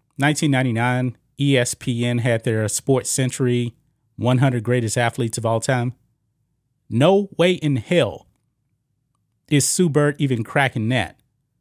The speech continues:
They had the great Pete Sampras, fourteen-time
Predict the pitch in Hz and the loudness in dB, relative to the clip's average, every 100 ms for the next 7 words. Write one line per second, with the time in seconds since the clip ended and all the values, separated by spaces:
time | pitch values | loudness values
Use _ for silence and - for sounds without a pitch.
0 | _ _ 104 156 196 170 147 143 123 131 | _ _ 0 0 2 2 0 0 -2 2
1 | 170 - - 175 - - 151 131 - - | 0 -2 -8 -6 -4 0 0 0 -6 -10
2 | - - _ _ _ _ _ _ _ 185 | -10 -10 _ _ _ _ _ _ _ 2
3 | 208 208 - 196 196 170 180 175 180 175 | 2 0 -2 0 0 0 2 2 2 -2